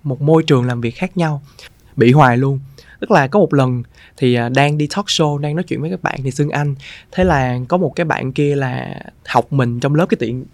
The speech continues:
đang nói anh, cái, "Ủa thầy, ủa là thầy hay anh quên rồi ta?" Thì mình kiểu, "à, mình có nhiều vai và mỗi, mỗi chỗ làm việc của mình một vai khác nhau." Cho nên là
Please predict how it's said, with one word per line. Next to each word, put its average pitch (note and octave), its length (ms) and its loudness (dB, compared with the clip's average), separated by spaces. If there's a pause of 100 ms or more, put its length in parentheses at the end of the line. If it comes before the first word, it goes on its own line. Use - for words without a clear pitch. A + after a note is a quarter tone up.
(100)
đang D3 200 -2
nói D#3 140 -4
anh, D#3 240 -6
cái, F3+ 100 -6 (680)
"Ủa C3+ 160 -6
thầy, A#2+ 320 -8 (540)
ủa D3+ 160 0
là C#3+ 120 0
thầy C3 180 -2
hay C3+ 100 2
anh D#3 200 2
quên D#3+ 180 4
rồi C#3 80 0
ta?" D3+ 160 2 (320)
Thì D3 100 6 (220)
mình D3 200 6
kiểu, D3+ 140 6 (440)
"à, B2+ 260 -4 (360)
mình C3 380 2 (640)
có G3 80 4
nhiều D#3+ 280 6
vai D3 400 0 (240)
và C3+ 140 -2
mỗi, B2 440 0 (420)
mỗi B2+ 360 0
chỗ B2+ 200 2
làm D3+ 180 0
việc A2+ 160 -2
của B2 60 -6
mình A#2 160 -2
một A#2 180 -6
vai C#3 180 0
khác - 220 -8
nhau." D3+ 200 -4 (400)
Cho D#3 120 0
nên D#3 120 4
là B2+ 420 0